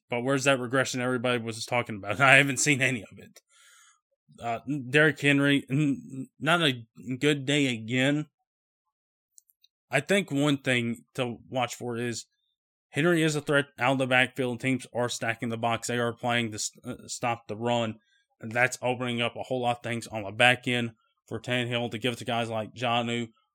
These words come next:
Humphreys. I really like that Humphreys connection that Tannehill has now, especially on third downs. Firkser, Corey Davis, or somebody like Khalif Raymond or Batson,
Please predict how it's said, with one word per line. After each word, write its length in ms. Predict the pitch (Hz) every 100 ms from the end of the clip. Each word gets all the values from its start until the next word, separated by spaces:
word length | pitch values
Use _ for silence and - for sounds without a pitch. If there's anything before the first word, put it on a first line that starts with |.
| -
Humphreys. 500 | 131 120 135 123 107
I 60 |
really 240 | 117 139 135
like 240 | 123 127
that 180 | 117 -
Humphreys 400 | 127 117 127 123
connection 520 | - 123 123 - 120
that 280 | 117 120 -
Tannehill 420 | 127 123 123 117
has 280 | 123 120 113
now, 180 | 117 113
especially 400 | - 127 - 120
on 120 | 107
third 320 | 113 120 107
downs. 400 | 113 120 117 110 - _ _ _
Firkser, 580 | 127 127 - - 127 120 - - -
Corey 240 | - 135 127
Davis, 580 | 123 123 123 123 - - -
or 180 | 98 95
somebody 300 | - 127 113
like 180 | 110
Khalif 320 | - 127 - - -
Raymond 380 | 123 123 123 117
or 60 | 104
Batson, 680 | 90 123 117 - 123 117